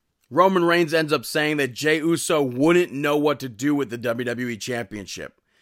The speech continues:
and that it will never be him at the top of their family. It's always going to be Roman Reigns. Roman Reigns leaves, and Jey, Jey questions, "But what if you're wrong?"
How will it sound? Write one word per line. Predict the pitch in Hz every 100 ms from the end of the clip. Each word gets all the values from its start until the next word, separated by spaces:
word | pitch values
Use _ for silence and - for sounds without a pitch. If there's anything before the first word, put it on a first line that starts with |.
| _
and | - 135
that | 143 -
it | 160
will | 160 156
never | 143 143 147 170 160 170
be | 123 151 139
him | 110 139 143
at | 120 120
the | 123
top | - 123 123 120
of | 110
their | 120 104
family. | - 113 107 85 69
It's | 78 -
always | - 135 151 156 120
going | 147 147 139
to | 131
be | 117 143
Roman | 117 123 127 131 110
Reigns. | 107 110 82 - - - _ _ _ _ _ _ _ _ _ _ _ _
Roman | 143 165 175
Reigns | 165 165 160 135
leaves, | 160 175 170 139
and | 131 120
Jey, | 113 156 160 147 - 107
Jey | - 175 202
questions, | - 165 170 - 151 110 -
"But | - 151
what | 123 135 165
if | 170
you're | 170 151
wrong?" | 120 123 131 92 64